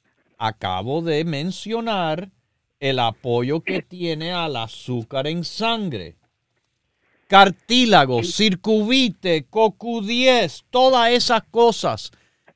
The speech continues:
y más componen lo que se llama el grupo de apoyo a la diabetes.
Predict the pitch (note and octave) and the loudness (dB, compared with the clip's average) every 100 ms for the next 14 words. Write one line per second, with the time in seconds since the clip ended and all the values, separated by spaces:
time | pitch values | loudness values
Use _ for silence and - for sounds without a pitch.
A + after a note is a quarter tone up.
0 | _ _ G3+ G#3+ A3 D4+ A#3+ - - - | _ _ 0 4 6 6 4 0 -6 -10
1 | _ F3+ E3+ D3+ G3+ G#3+ A3+ A3 F#3+ D#3 | _ 2 2 2 2 4 4 2 -2 -2
2 | D3+ D#3 D3 E3 F#3+ G3+ G3 D3 D3+ C3 | -4 -2 2 4 4 0 -6 -4 -4 -4
3 | D#3 G3 - G#3 F#3 D3+ C3 - D#3 E3 | -2 -2 -2 -2 0 0 0 0 2 2
4 | E3+ F#3 F3+ _ _ C#3 C3+ B2 A#2+ A2+ | 4 2 -2 _ _ 2 4 4 2 2
5 | A2+ A#2 - - - - | 2 0 -2 -10 -10 -12